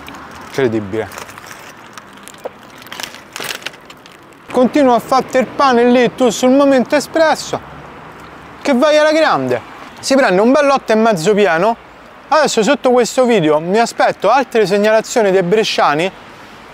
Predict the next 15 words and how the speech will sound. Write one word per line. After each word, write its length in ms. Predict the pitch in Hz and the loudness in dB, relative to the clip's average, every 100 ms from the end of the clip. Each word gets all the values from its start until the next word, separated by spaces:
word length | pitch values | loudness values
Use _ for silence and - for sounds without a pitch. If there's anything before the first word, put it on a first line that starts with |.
| - | -6
perché 280 | 277 302 269 | -2 0 0
a 100 | 190 | 0
questo 480 | - 302 233 - 247 | 0 0 0 0 2
punto 560 | 285 349 285 175 135 - - - - - - - - - | 4 2 2 0 -2 -4 -14 -20 -20 -20 -20 -20 -16 -2
io 180 | 247 277 | 0 2
ci 120 | 170 | 0
ritorno 360 | 151 240 190 | 2 2 2
a 40 | 147 | -2
fare 180 | - 147 | -2 -2
kebab 320 | 139 135 127 | 0 0 0
a 80 | 131 | 0
Brescia. 460 | 135 131 - 127 123 - - - - - | 0 -2 -4 -8 -10 -16 -20 -20 -20 -4
E 80 | 226 | 0
vabbè, 240 | 254 208 | 2 2
regà, 260 | 214 220 | 2 0